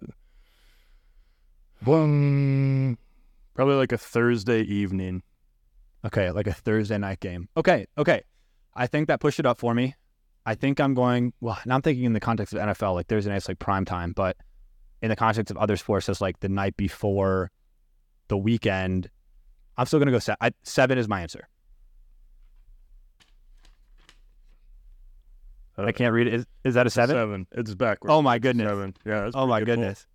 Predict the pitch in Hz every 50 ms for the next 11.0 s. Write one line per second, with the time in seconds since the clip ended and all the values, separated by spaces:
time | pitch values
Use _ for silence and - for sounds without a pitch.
0 | _ _ _ _ _ _ _ _ - 123 147 147 95 117 143 - - - - 104
1 | 92 - _ _ _ _ 107 131 202 - _ _ _ _ _ _ _ _ - 185
2 | - - - - _ _ _ _ _ _ _ _ _ 175 147 - - - - 185
3 | 165 165 170 160 220 190 147 - - 196 202 170 131 - 196 180 160 - - -
4 | 196 175 185 185 160 - 147 165 185 107 - _ _ - - _ _ - _ _
5 | 139 139 139 185 170 156 139 123 143 143 - 127 117 117 107 - 123 117 110 104
6 | 117 117 117 110 - 131 135 131 - - 220 180 - 160 147 139 143 135 135 131
7 | 113 92 - _ _ _ _ - 107 - - 120 117 135 156 156 139 147 156 147
8 | 135 104 113 127 147 151 143 147 143 139 147 151 143 - - 110 107 107 117 131
9 | - - - 92 90 90 107 123 107 - 95 90 92 92 90 - - 90 92 92
10 | 95 - - - - - - - - - - 170 185 190 160 131 123 135 -